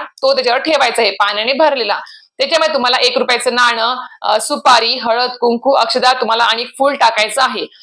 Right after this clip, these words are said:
आणि त्या तांब्यावर तुम्हाला पाच नागवेलीची पानं तुम्हाला लावायची आहे. आता काही जणांच्या, अ,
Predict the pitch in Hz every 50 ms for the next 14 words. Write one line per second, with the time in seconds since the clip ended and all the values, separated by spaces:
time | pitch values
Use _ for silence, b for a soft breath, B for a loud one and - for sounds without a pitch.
0 | B B B - 233 240 226 - 262 277 311 - 311 254 226 220 226 226 240 -
1 | 254 214 220 220 226 240 240 - - 254 262 285 302 - 254 240 226 226 226 208
2 | 220 233 233 233 233 - 262 262 - 254 233 226 226 240 247 247 214 196 196 208
3 | 240 269 247 208 196 202 202 196 202 - 277 285 262 226 208 - - - - -
4 | - - - 254 277 - 294 285 285 254 262 302 269 311 294 277 269 262 - 285
5 | 277 285 285 285 - - 233 226 226 226 226 226 226 226 226